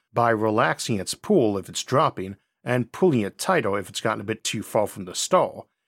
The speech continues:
and it can pull in one side or spread out another to turn or reposition. This works with any of the versions, Stadite or Lagite, or ones using magnets and solar wind.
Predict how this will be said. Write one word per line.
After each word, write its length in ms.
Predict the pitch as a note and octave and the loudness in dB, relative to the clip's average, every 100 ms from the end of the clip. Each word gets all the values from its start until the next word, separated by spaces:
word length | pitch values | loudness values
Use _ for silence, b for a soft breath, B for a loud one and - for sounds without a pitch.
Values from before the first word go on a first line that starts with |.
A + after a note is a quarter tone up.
| _ - | _ -6
and 140 | B2 | -2
it 100 | C3+ | 0
can 160 | C3+ A#2+ | 0 -2
pull 240 | - F3 | 2 4
in 180 | C#3 A2+ | 4 2
one 200 | D#3+ F3 | 0 0
side 320 | - A2+ A2+ | 2 2 2
or 120 | G2 | 0
spread 320 | - - C3 A#2 | -4 -2 0 2
out 140 | G2+ | 0
another 400 | G2 C3+ G#2+ G2 | 0 0 2 -2
to 100 | G2 | -4
turn 400 | - - A2+ A2 | -6 -2 0 0
or 160 | G#2 G2+ | -4 -6
reposition. 800 | G#2+ - F2+ B2+ - - G2+ - _ _ _ _ | -8 -8 -4 -4 -2 -6 -12 -20 _ _ _ _
This 280 | B2 G#3 - | 2 2 2
works 300 | D3+ D#3+ - | 0 0 0
with 200 | B2+ - - | -4 -4 -2
any 220 | D3 C3 | 2 2
of 100 | G#2+ | 2
the 80 | G2 | 0
versions, 600 | D#3+ D#3 - - F#2+ - | 2 2 0 -8 -10 -6
Stadite 560 | - - G#2+ A2 A2 | -2 2 4 4 2
or 140 | F#2+ G2 | 0 0
Lagite, 580 | A#2+ B2 G#2+ G#2 G#2 - _ _ | 2 2 2 0 0 -6 _ _
or 200 | D3+ E3 | 4 4
ones 280 | C#3+ C3+ B2+ | 4 2 2
using 320 | A#2 G#2+ G#2 | 0 0 0
magnets 460 | G#2+ G#2+ G2 F#2 G2 | 2 0 -4 -10 -8
and 100 | F2 | -6
solar 360 | - G2 F#2 | -4 -4 -6
wind. 480 | F2+ B2 G#2+ G#2+ | -2 -2 -2 -8